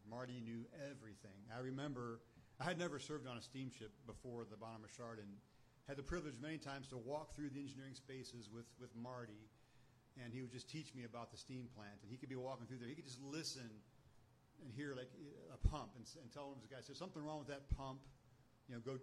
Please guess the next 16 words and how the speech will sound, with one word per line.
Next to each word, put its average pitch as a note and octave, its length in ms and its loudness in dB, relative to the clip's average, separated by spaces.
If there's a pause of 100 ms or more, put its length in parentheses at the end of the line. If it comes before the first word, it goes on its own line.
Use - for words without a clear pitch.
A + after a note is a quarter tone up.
(100)
go C#3 120 4
check B2 280 -2
it B2 80 -2
out." A2 320 -6
Or A#2 80 -8
he, D3+ 120 0 (240)
he D3 80 -2
just C#3+ 200 -4
knew D3+ 200 4
what C3+ 160 0
was A2+ 120 -8
going A#2+ 240 -4
on A2 240 -6 (160)
at A2+ 80 -4
all G#2 160 -4
times. A#2 400 -12